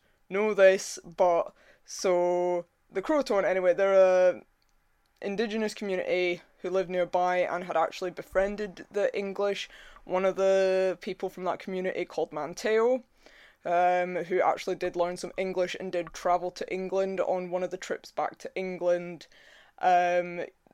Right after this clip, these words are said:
it's possible that the winters just got really, really, really bad, and Manteo and the Croatoans were just like, "Just come back w-,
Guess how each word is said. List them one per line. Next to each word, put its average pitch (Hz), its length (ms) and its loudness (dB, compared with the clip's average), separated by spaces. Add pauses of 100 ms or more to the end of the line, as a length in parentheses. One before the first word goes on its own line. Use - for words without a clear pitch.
it's - 260 -4
possible 185 800 0
that 165 260 -4
the 180 80 -4
winters 180 500 -4
just 160 240 -8
got 123 220 -4
really, 170 240 -6
really, 165 340 -6
really 151 400 -8
bad, 165 540 2 (460)
and 160 640 -6 (280)
Manteo 185 920 0
and 165 100 -6
the 180 60 -8
Croatoans 180 800 -4
were 160 80 -10
just 175 200 -8
like, 143 260 -6 (720)
"Just - 240 -8
come 208 500 0 (380)
back 175 440 0 (280)
w-, 175 280 -18